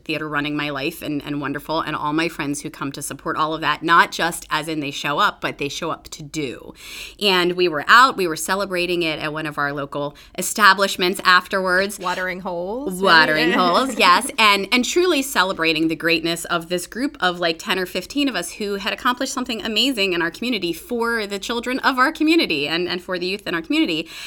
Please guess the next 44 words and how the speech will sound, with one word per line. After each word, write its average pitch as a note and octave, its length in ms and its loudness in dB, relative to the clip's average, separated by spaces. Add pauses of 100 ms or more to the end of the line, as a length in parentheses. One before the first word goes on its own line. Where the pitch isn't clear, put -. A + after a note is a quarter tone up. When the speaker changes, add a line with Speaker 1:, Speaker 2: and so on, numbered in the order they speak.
(240)
Speaker 1:
And B3 220 8
our B3+ 100 8
friend C#4+ 320 6
Kevin, G#3+ 560 0
uh, F3 180 8
really G#3 260 0
picked - 280 0
up - 200 0
this G#3 180 -6
idea G3 460 0
where F#3 100 0
we G3 100 -2
were G#3 120 -4
like, G3+ 200 -4
"Yeah, G#4 220 6
we're B3+ 120 0
gonna C#4+ 200 0
do C#4+ 100 -2
this C4 160 -2
podcast, B3+ 760 4
you G3 140 -2
know, E3+ 140 0
Coffee B3+ 360 6
Beans A#3+ 240 -4
and A3+ 120 -2
Booze," A#3+ 440 -2 (320)
because, A#3 360 0
you C#4+ 120 2
know, G3+ 260 4
caffeinated A#3+ 560 2
Jasmine A3 400 0
and F3 100 -4
drunk G#3+ 200 0
Shyla A#3 340 4
are E3+ 100 4
everybody's G3 360 -2
favorite F#3+ 400 0
people. E3 440 -4 (320)
And A3+ 140 4
he G#3 80 2
whips A3+ 380 0
out G3 440 8
his C#4 280 0
phone D#3+ 520 2